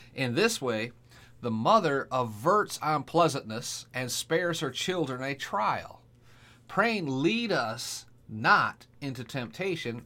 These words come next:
is kinda like, "God, please don't take me down the candy aisle today." Okay? That's, that's a good example of what the, the intent is behind that verse. It's recognizing that we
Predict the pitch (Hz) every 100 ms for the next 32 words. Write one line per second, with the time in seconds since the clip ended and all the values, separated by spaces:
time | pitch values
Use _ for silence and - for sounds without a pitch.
0 | - 131 - 175 175 151 143 135 - -
1 | - - 156 170 160 - - 220 - -
2 | 123 - 139 117 113 104 110 110 107 -
3 | 117 113 117 113 117 113 113 123 135 131
4 | _ _ - - 143 151 123 113 180 226
5 | - - - - - _ 202 - 160 123
6 | 156 185 156 - 170 127 110 139 143 127
7 | 113 107 110 131 - - - - - -
8 | - - 117 117 104 113 113 95 87 98
9 | - _ 143 120 113 - 170 160 - 120
10 | 110 98 110 127 120 110 110 98 104 139
11 | 104 - - - - - - 107 110 175
12 | 190 143 120 117 113 127 117 120 110 135
13 | 165 160